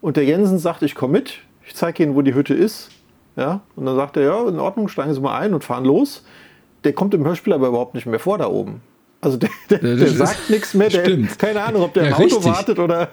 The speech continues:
Speaker 1: <laughs> irgendwas, der, der ist auf
Speaker 2: Ja.
Speaker 1: einmal weg und der ist, äh, irgendwann in der Pension ist er wieder da.
Speaker 2: Ja.
Speaker 1: <laughs> Und, äh,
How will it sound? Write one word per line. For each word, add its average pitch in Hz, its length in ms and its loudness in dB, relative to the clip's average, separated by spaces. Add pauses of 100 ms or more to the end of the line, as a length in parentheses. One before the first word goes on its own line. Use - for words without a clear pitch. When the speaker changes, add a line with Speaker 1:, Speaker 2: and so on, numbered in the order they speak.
Speaker 1:
<laughs> - 120 -20
irgendwas, 220 300 0
der, 185 180 2 (300)
der 202 100 4
ist 190 80 4
auf 208 140 2
Speaker 2:
Ja. 165 80 0
Speaker 1:
einmal 139 200 0
weg 151 320 -4 (540)
und 208 300 2 (180)
der 165 160 2
ist, - 300 0
äh, 156 340 0 (100)
irgendwann 185 380 4
in 170 120 2
der 165 80 2
Pension 160 380 2
ist 175 100 2
er 156 100 4
wieder 151 160 4
da. - 260 -6 (540)
Speaker 2:
Ja. 107 320 -4
Speaker 1:
<laughs> 175 60 2 (1300)
Und, 269 280 -2 (440)
äh, 170 40 -2